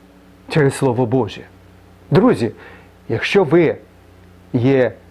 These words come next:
християнами, ця молитва також і за вас. Молився Господь цією молитвою і за нас, дорогі друзі. Перемога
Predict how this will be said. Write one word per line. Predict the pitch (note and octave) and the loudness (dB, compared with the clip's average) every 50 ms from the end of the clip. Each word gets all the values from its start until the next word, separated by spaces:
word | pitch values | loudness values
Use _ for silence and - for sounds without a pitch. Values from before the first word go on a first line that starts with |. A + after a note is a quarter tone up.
| - - | -20 -10
християнами, | - - E3 C#3+ C3+ - - - - C3 B2 C3 D#3 F3 F3+ C3+ G2+ F#2 F2+ F#2+ - - - - - - _ - - - - - - _ _ - - | -4 0 0 0 0 -2 -4 -2 0 0 2 2 0 0 -2 -4 -6 -8 -10 -14 -16 -20 -20 -20 -20 -20 _ -20 -20 -20 -20 -20 -20 _ _ -20 -10
ця | - - C3 B2 | -6 -4 -2 -2
молитва | A#2+ A2 A2+ A2+ A2 G#2 A#2 A#2+ C#3+ D#3+ D#3+ D#3+ C#3+ C#3+ C#3+ C3+ - - - - - - - - - - - - - - | -2 -2 -2 -2 -2 0 0 0 0 0 -2 -4 -6 -8 -8 -8 -10 -14 -20 -20 -20 -20 -20 -20 -20 -20 -20 -20 -12 -8
також | - A2+ G#2+ - - - C3 B2 B2 A2+ - - - - - - - - _ - - - | -6 -6 -6 -6 -4 0 0 0 0 -2 -6 -12 -18 -20 -20 -20 -20 -20 _ -20 -10 -6
і | - C#3 A#2+ A2+ | -2 -2 -2 -2
за | F#2 G#2+ A#2+ | -2 -4 -4
вас. | A2+ A2 - - - - - - _ - - _ _ - - | -4 -6 -6 -8 -10 -14 -20 -20 _ -20 -20 _ _ -8 -4
Молився | B2 A#2+ A#2+ A#2+ A#2 A#2+ C3+ E3 G#3+ F#3 D3 - - F#3 | -2 0 0 2 2 2 2 2 0 -2 -4 -6 -6 -4
Господь | E3+ E3+ E3+ D#3+ - - - - D3 B2+ A2+ G#2+ - - _ _ _ _ _ _ _ - | -4 -4 -6 -6 -8 -8 -4 -2 -2 -2 -2 -6 -12 -20 _ _ _ _ _ _ _ -12
цією | - - D3+ C3 B2+ C3+ D#3 D#3+ D#3+ D#3+ | -6 -2 0 2 2 2 2 2 2 0
молитвою | D#3 D3+ C#3+ D3 E3+ D#3+ - - C#3 C#3+ C#3+ C3 B2 - - - _ _ _ - | 0 0 0 0 -2 -2 -2 -2 0 0 0 0 -2 -6 -14 -20 _ _ _ 2
і | F#3+ G#3 | 2 2
за | G#3 D3 C3 G#3 A3 G#3 | 2 2 2 0 2 2
нас, | G#3 A3 A#3+ A#3 G#3 E3 A#2 - - - | 2 2 2 2 2 0 -2 -6 -4 0
дорогі | C3 D3+ E3 E3+ D#3 F#3 F#3+ | 0 2 2 4 4 2 2
друзі. | D3+ D#3 G#3 A3 F#3 D3 - - D#3+ - - - - _ _ - - _ _ _ - - _ _ _ _ _ _ _ - _ _ - _ - - - - - - - - - _ - - _ - - - - - - - - - - | 2 2 2 2 0 0 -2 -6 -14 -16 -20 -20 -20 _ _ -20 -20 _ _ _ -20 -20 _ _ _ _ _ _ _ -20 _ _ -20 _ -20 -20 -20 -20 -20 -20 -20 -20 -20 _ -20 -20 _ -20 -20 -20 -20 -20 -20 -20 -20 -10 -2
Перемога | - E3+ F3 E3 F3 F#3+ F#3 F3+ G3 A3+ C4+ D4+ E4+ F4 D#4+ B3 G#3 G3 D3+ A#2 - | 0 2 4 4 4 4 4 4 4 4 4 4 2 2 0 0 0 0 0 -2 -4